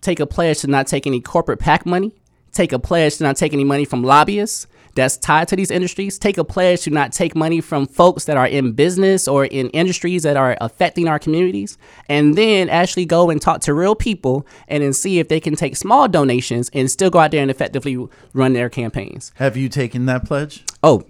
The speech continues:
Speaker 1: my campaign and the people that's running with me is all about that. We are, we are about people over corporations, and that's how government should be. But the sad part is,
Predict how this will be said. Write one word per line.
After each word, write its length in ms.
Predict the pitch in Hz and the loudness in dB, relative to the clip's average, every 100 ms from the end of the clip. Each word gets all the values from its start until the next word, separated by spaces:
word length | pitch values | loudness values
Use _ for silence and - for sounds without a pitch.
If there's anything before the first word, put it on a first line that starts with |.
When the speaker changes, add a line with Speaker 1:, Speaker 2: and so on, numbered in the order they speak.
| _ - - - | _ -20 -20 -4
Speaker 1:
my 380 | 127 139 202 196 | 2 4 4 0
campaign 880 | - 165 143 - 190 180 131 131 | -2 -2 -2 -4 0 0 0 -2
and 160 | 127 123 | -4 -4
the 60 | 120 | -4
people 280 | - 180 | -6 -2
that's 220 | 151 139 151 | -2 -2 -2
running 220 | 151 143 | -2 -2
with 180 | 170 185 | -2 -2
me 240 | 185 185 131 | -2 -2 -4
is 160 | 123 - | -4 0
all 280 | 139 151 | 2 2
about 320 | 131 123 104 - | 2 0 -2 -6
that. 200 | 87 120 | -6 -2
We 140 | 175 | 0
are, 300 | 156 143 - - | 2 0 -4 -8
we 200 | 151 226 | -4 0
are 240 | 220 180 - | 2 4 2
about 340 | 135 135 - | 2 2 2
people 400 | - 170 - 120 | 0 -2 -2 -2
over 240 | 123 120 117 | 0 -2 -2
corporations, 720 | 131 - 110 107 - - - _ _ 131 | -4 -2 -6 -8 -14 -20 -20 _ _ -2
and 500 | 131 127 117 107 - _ _ | 0 0 -2 -6 -14 _ _
that's 220 | 165 185 | 0 2
how 160 | 180 143 | 0 2
government 360 | 143 131 123 | 2 2 -2
should 200 | - 110 | -2 -6
be. 220 | 92 - _ _ _ | -6 -10 _ _ _
But 160 | 117 110 | -8 -6
the 40 | |
sad 280 | - 170 170 | -2 0 0
part 200 | 151 147 | -2 0
is, 460 | 160 123 117 - | 0 0 -2 -6